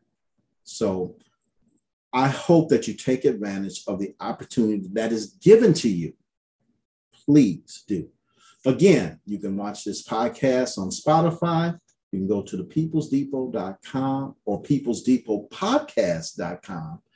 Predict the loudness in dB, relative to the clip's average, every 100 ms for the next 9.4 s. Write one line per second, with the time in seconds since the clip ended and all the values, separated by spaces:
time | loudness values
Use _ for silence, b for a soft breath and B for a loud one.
0 | _ -12 -8 -6 -6 -6 -10 -6 -4 -4
1 | -6 -4 0 0 0 -2 -2 -2 -6 -8
2 | -8 -8 -10 -10 -12 -16 b b b 4
3 | 8 8 6 4 2 2 2 2 2 0
4 | -2 -6 -12 -10 -8 -6 -2 -2 -2 -4
5 | -2 -4 -6 -4 0 0 0 -4 -10 _
6 | _ _ _ _ _ _ 2 6 6 4
7 | 2 6 6 4 -2 -14 _ -2 0 0
8 | -2 -2 -2 -2 -10 -10 -8 2 6 6
9 | 4 2 -2 -8